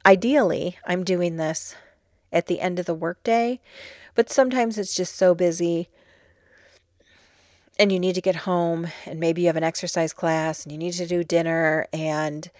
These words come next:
everything is hectic from about five thirty to eight thirty. And you probably don't have time to sit down and work. But if I, if I don't have time earlier,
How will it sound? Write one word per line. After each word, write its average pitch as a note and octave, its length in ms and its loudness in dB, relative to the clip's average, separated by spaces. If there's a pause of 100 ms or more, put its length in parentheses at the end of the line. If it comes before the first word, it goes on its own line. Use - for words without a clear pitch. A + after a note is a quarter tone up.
(580)
everything G#3+ 460 6
is D#3 180 -4 (580)
hectic - 680 0 (260)
from G#3 240 -2
about F3 480 2 (420)
five G#3 520 2
thirty G#3+ 480 2
to - 200 -2
eight G3 260 0
thirty. A#3+ 440 0 (1800)
And F#3+ 440 4 (200)
you G3 200 -2
probably G3 720 2 (220)
don't F3 200 2
have E3+ 140 -4
time E3+ 220 -6
to E3 80 -8
sit - 180 -6
down D3+ 240 -2
and D3 160 -6
work. - 440 -6 (1600)
But G3 220 8
if G3 160 0
I, G3 140 4 (280)
if F#3+ 140 2
I F#3+ 80 8
don't C4 240 4
have C#4 160 -2
time A3+ 260 -4
earlier, F3+ 760 -2